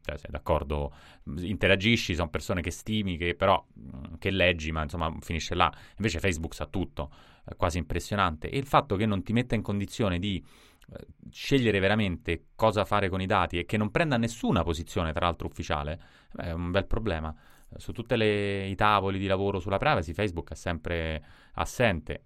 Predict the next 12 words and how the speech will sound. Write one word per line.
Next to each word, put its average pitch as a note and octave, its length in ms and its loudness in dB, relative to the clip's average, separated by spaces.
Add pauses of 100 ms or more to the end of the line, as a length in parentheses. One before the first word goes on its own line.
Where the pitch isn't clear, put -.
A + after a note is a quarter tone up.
Google G#2 500 4
e, A#2 180 0
e A#2+ 60 6
Apple F#2+ 440 4
in F2+ 140 -6
questo E2+ 360 -4 (420)
hanno D#2+ 200 -4
definito D#2+ 600 -4 (340)
un E2 180 -8
po' E2 140 2
una D#2 320 -4
direzione. D2+ 640 -4